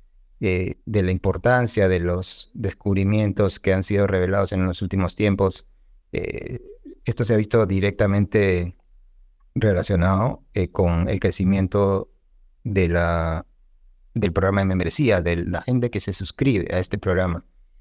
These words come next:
Entonces, sí hay una relación de impacto y creo que, eh,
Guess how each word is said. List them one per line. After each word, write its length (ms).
Entonces, 360
sí 400
hay 180
una 560
relación 360
de 60
impacto 640
y 140
creo 380
que, 500
eh, 480